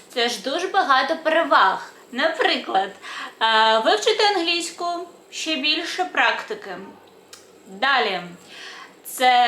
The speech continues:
підзаробити. Далі, це подорожувати. Я думаю: «Клас, чому б ні?» Я записалася на співбесіду і пішла проходити в назначений день.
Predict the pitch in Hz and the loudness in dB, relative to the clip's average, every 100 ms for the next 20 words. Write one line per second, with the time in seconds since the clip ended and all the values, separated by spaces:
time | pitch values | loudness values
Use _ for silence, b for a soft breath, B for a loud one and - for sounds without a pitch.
0 | 233 226 226 - 202 175 190 185 208 302 | 2 0 -6 -14 -14 -8 -8 -6 -6 -4
1 | 440 453 - - - - B B B B | -6 -6 -10 -20 -20 -20 B B B B
2 | _ - 214 226 202 190 190 - 294 381 | _ -6 0 2 2 -2 -8 -2 0 0
3 | - - _ 330 339 294 247 254 214 175 | -2 -18 _ 0 0 -2 -2 0 2 2
4 | - 139 147 - - 240 247 311 311 302 | -2 -10 -16 -20 -4 -2 0 0 2 2
5 | - 220 - - - - - - 254 240 | 2 2 4 0 -4 -12 -14 -8 -2 0
6 | 320 - 571 453 480 - - - B B | 0 -2 -4 -2 -2 -6 -16 -20 B B
7 | B B 262 339 466 466 403 320 311 302 | B B -4 2 4 6 4 0 -4 2
8 | 311 285 285 233 226 226 220 220 - 240 | 2 2 -2 0 4 4 4 2 -2 -8
9 | 180 175 208 330 381 453 440 440 480 - | -6 0 2 2 2 0 2 2 0 -6
10 | - B B B - 302 370 440 440 - | -18 B B B -8 -2 2 2 2 0
11 | 302 403 - - 262 269 - 349 262 247 | 2 0 0 -2 2 0 2 0 0 -2
12 | 202 208 - 220 208 190 185 170 | -2 -4 -4 -8 -6 -2 -2 -4